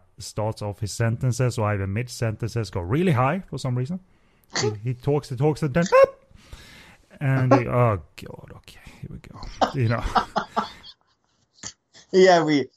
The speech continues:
Speaker 2: he's a wacky one.
Speaker 1: Uh, I mean, Dean, I mean, Dean Sheck isn't in this movie, so we're, at least we're spared that. But there's, like, broad stuff about fake gold or fake coins, and there's crying and shouting.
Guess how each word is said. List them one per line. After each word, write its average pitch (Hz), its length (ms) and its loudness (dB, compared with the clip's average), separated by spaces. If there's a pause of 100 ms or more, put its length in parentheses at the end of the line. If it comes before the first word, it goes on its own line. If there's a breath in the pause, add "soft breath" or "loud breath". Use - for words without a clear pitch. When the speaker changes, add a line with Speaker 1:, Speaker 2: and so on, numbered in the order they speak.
(100)
Speaker 2:
he's 160 240 4
a 170 40 4
wacky 156 400 2
one. 135 600 -4
Speaker 1:
Uh, - 20 -6
I 139 40 2
mean, 143 200 4
Dean, 156 420 8
I 147 40 2
mean, 147 180 8
Dean 147 200 10
Sheck 156 340 4
isn't 123 260 2
in 120 140 2
this 113 200 -2
movie, 104 300 2
so 104 220 -2
we're, 107 240 0
at 110 100 -4
least 120 180 0
we're 113 80 -2
spared 98 420 -4
that. 90 300 -4
But 95 140 -6 (240 loud breath)
there's, 160 160 -4
like, 170 160 -2
broad 123 420 2
stuff 117 300 -4
about 101 240 -4
fake 117 320 -8
gold 101 480 -2
or 104 100 -2
fake 104 360 -8
coins, 101 500 -6
and 98 100 -10
there's 95 140 -10
crying 101 760 -6
and 95 200 -6
shouting. 101 640 -6